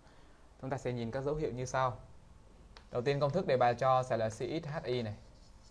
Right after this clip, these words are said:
O ba và một N.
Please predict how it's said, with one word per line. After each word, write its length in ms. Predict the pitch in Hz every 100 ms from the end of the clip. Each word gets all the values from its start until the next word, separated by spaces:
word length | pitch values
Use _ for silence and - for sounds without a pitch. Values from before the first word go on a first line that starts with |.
| - - - - -
O 140 | 135
ba 320 | 135 135 123 104 - - - - - - - - - - - - - -
và 260 | 107 107
một 220 | 104 113 110
N. 60 | 117